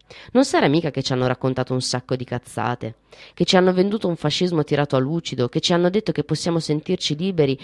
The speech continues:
ma che tutti i codici esistenti ci mostrano il contrario? Sono piuttosto certa che la legge non possa essere uguale per tutti, perché è definita da pochi, perché è calata sulle teste di tanti.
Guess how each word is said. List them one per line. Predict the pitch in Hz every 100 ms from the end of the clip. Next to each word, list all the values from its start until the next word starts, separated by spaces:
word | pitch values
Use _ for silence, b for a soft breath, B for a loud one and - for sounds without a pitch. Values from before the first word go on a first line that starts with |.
| B
ma | - 170
che | 185
tutti | - 240 -
i | 196
codici | 208 190 196
esistenti | 185 170 - 185 208 143
ci | -
mostrano | 127 127 127 123
il | 127
contrario? | 123 120 113 113 131 113 113 _ B B B B B
Sono | - 226
piuttosto | 233 247 285 233
certa | 208 147 135 151
che | -
la | 170
legge | 196 208 165
non | 151 160
possa | - 151 - 135
essere | 131 131 135
uguale | 127 123 127
per | 127 123
tutti, | - 120 117 -
perché | 135 151 165
è |
definita | 165 170 190 185
da | 180
pochi, | - 117 117 -
perché | 123 135 131
è |
calata | 135 139 147
sulle | 143 139
teste | 135 135 139
di | 143 139
tanti. | 113 113 123 -